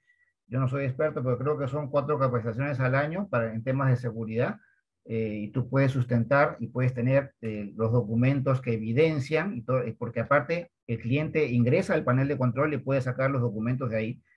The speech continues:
eh, con los nombres de los trabajadores, su número de, ¿no? de, de, de trabajador, etcétera, las veces que se han capacitado, cómo les ha ido en la capacitación,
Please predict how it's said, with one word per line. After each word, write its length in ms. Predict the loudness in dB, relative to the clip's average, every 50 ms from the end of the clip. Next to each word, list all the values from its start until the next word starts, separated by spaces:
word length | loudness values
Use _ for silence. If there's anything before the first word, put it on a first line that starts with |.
| -20 -20 _ _ _ _ _ -6
eh, 440 | -4 -2 -2 -2 -2 -4 -4 -6 -8 -12 -18 -18 _ -16 -8 -2
con 200 | 0 2 2 4
los 120 | 4 4
nombres 280 | 4 4 4 4 4 4
de 60 | 6
los 320 | 4 4 2 0 -8 -8 -4
trabajadores, 680 | -2 0 0 0 2 2 2 4 4 4 4 2 0
su 140 | -2 -2 0
número 420 | 2 2 4 4 4 4 4 2
de, 540 | 2 0 -2 -4 -6 -8 -8 -10 -12 -8 -4
¿no? 240 | -2 -2 -2 -4 -6
de, 260 | -8 -8 -8 -10 -12 _
de, 160 | -10 -10 -8 -8
de 120 | -8 -8
trabajador, 500 | -6 -6 -6 -4 -2 2 4 4 6 4
etcétera, 520 | 4 2 0 -2 -2 0 2 0 0 0 -2 -14 -20 _ _ _ _ _ _
las 200 | -6 -4 -2 0
veces 240 | 0 0 0 -2 -4
que 100 | -4 -2
se 100 | -2 -2
han 80 | 0 0
capacitado, 680 | 0 0 0 -2 -2 -2 0 2 4 4 4 4 2 0
cómo 220 | 0 2 2 4
les 180 | 2 2 2 2
ha 80 | 2
ido 120 | 2 2 2
en 80 | 2
la 80 | 0 0
capacitación, 840 | -4 -6 -6 -8 -10 -8 -6 -6 -2 2 4 4 4 4 2 -4